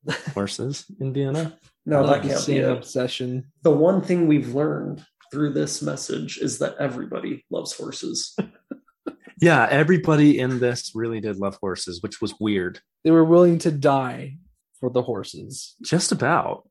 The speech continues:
Speaker 3: They were also willing to lie about their involvement in it so that they didn't get in trouble.
Speaker 2: In the United States, there, there are also riding schools across the country that prominently feature Lipizzaners in their performances, but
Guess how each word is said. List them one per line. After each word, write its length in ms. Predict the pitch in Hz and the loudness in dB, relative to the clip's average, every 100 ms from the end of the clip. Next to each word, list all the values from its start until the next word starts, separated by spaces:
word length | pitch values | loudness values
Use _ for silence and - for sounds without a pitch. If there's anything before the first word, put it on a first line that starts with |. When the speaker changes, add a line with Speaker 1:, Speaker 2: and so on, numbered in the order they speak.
| _ | _
Speaker 3:
They 80 | - | -2
were 140 | 151 - | 0 2
also 380 | 170 170 170 | 0 2 4
willing 440 | 147 139 160 160 151 | 4 4 4 2 0
to 120 | 143 | -2
lie 720 | 127 131 185 196 135 120 120 - | -2 -2 -4 -4 -4 -4 -8 -8
about 560 | 139 139 139 143 - | -6 -2 0 -2 -2
their 200 | 143 139 | -4 -2
involvement 680 | 135 117 127 208 156 - - | -4 -4 -2 -2 -4 -8 -6
in 80 | 135 | -6
it 140 | 139 | -4
so 140 | - 143 | -4 -4
that 160 | 143 | -4
they 120 | - 135 | -2 -2
didn't 300 | 147 151 151 | 0 0 0
get 140 | 151 | -2
in 100 | 127 | -2
trouble. 420 | - 190 185 - _ _ _ _ _ _ _ | -4 -4 -4 -8 _ _ _ _ _ _ _
Speaker 2:
In 80 | 135 | 0
the 60 | 143 | 2
United 340 | 139 147 160 | 2 2 2
States, 460 | 160 151 143 147 - | 2 4 4 4 0
there, 320 | 127 123 120 | 0 2 0
there 160 | 127 120 | 0 -2
are 120 | - | 0
also 280 | 117 127 135 | -2 -2 -2
riding 240 | 131 127 | -2 -4
schools 260 | - 139 127 | -6 -6 -6
across 260 | 139 131 | -8 -8
the 60 | - | -6
country 300 | 135 127 139 | -6 -4 -2
that 200 | 123 113 _ | -2 -6 _
prominently 420 | - 110 - 110 | -6 -6 -6 -8
feature 640 | 104 113 104 - 101 95 - _ _ - | -6 -6 -6 -6 -6 -6 -10 _ _ -10
Lipizzaners 640 | 120 151 - 98 92 90 | -10 -8 -8 -8 -8 -10
in 60 | - | -10
their 100 | 101 | -12
performances, 720 | 92 113 131 - - - - - | -12 -12 -12 -10 -14 -18 -18 -12
but 260 | - - | -10 -10